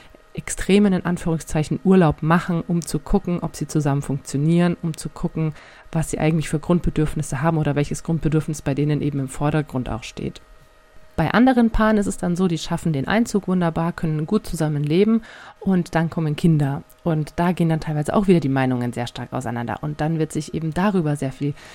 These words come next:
gestritten, es gibt sehr viel Reibungspotenzial.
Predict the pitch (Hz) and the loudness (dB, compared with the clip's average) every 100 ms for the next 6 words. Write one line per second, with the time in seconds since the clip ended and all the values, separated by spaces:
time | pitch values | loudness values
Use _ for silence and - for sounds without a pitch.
0 | - - - - 208 - 190 170 - - | -18 -12 -8 0 0 2 -2 -2 -6 -6
1 | 165 165 160 170 180 170 - 156 151 151 | -6 -4 -2 0 0 -4 -4 -2 -2 -4
2 | - 151 156 | -2 0 0